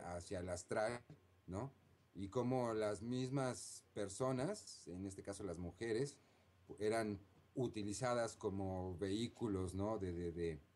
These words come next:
pues, de la energía. Vemos esto también en el templo de Apolo, vemos en muchas partes cómo las mujeres, ¿no? Son las que, las que se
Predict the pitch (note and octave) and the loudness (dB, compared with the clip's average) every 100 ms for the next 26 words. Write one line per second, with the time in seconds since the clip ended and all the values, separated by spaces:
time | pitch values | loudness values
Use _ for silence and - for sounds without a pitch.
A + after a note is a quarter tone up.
0 | - - - - - - - G#2 G#2 F2 | -20 -20 -14 -14 -14 -20 4 6 6 4
1 | F2 A2+ A2 G#2 G#2 G#2+ G2+ C3 C3 D3 | 2 4 4 2 2 0 0 2 6 6
2 | D#3+ D3+ D3 D3 C#3+ - D3+ C#3+ A2+ A#2 | 6 4 6 6 4 2 0 2 0 0
3 | A#2+ B2+ A#2+ A2 G#2 G#2 G2 F#2+ A#2 G#2+ | 0 0 0 0 0 0 -2 0 0 2
4 | A2+ G#2 G2 - C3 C3+ A#2+ B2+ B2+ B2 | 2 2 2 4 6 6 6 4 4 0
5 | C3 B2+ A2+ A#2+ D3 D3 D#3 - C3 B2+ | 0 -2 -4 0 0 0 -4 2 2 2
6 | C#3+ D3+ - - - - - D3 C#3 A2+ | -2 -6 -10 -20 -18 -18 -4 2 2 2
7 | G#2+ G#2+ - C#3+ D#3 E3+ - A#2 C#3+ C3 | 0 -4 2 2 4 2 -2 -4 -2 -2
8 | C3 B2+ A#2+ - G#2 G2+ - - - G2 | -2 0 -2 0 0 0 -4 -20 -10 -2
9 | G#2+ G#2 - G#2+ A2 | 0 0 -4 -2 -2